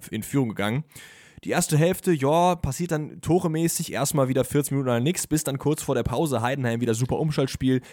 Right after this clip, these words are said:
Kleindienst schickt ihren Dingschi, der dann wirklich Friedl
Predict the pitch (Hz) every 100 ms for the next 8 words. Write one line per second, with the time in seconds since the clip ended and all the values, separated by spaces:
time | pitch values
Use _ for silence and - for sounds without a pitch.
0 | - - 120 131 131 - 135 123 117 117
1 | 110 151 - 123 120 117 101 113 120 -
2 | - 123 117 113